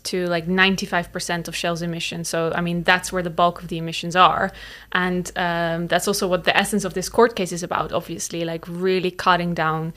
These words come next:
these emissions in absolute sense. And if you think about it, um, I mean, it sounds a bit like, okay, you're cutting down, um, emissions of consumers. How does that work?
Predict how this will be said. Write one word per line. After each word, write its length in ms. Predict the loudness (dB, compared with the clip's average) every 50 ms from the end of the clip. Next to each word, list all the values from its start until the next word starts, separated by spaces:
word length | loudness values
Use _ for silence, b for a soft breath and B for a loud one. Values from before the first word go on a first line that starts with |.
| b b b -12
these 300 | -4 -2 0 0 2 2
emissions 500 | 0 0 0 0 -2 -2 -2 -2 -4 -4
in 100 | -4 -4
absolute 440 | -6 -6 -6 -6 -6 -6 -6 -6 -2
sense. 420 | 2 2 2 2 2 -4 -8 -8 B B B B B B B B B
And 120 | 4 4
if 80 | 4 4
you 100 | 4 4
think 200 | 4 4 4 6
about 260 | 8 8 8 8 8
it, 280 | 6 4 2 -2 -8 -6 2 4
um, 500 | 6 6 6 6 4 2 0 0 -2 -4 -8 -10 -12 -12 -14 -12 -4 0
I 20 | 2
mean, 180 | 2 4 2
it 120 | 2 2 4
sounds 260 | 6 6 6 6 4
a 20 |
bit 120 | 2 2 2
like, 120 | 2 0
okay, 240 | 0 0 0 0 0
you're 120 | 0 -2
cutting 340 | -2 2 2 2 4 4 2
down, 460 | 2 2 2 2 2 2 0 -2 -4 b b b b b b b b
um, 460 | -6 -4 -4 -4 -4 -4 -4 -6 -6 -8 -4 0
emissions 420 | 2 2 2 2 2 2 2 2
of 140 | 0 -2 -2
consumers. 640 | -2 -2 -2 0 4 6 8 8 8 8 6 2 0
How 160 | 0 0 0
does 140 | 0 0 0
that 180 | 0 0 2
work? 400 | 8 10 10 10 10 6 0 -6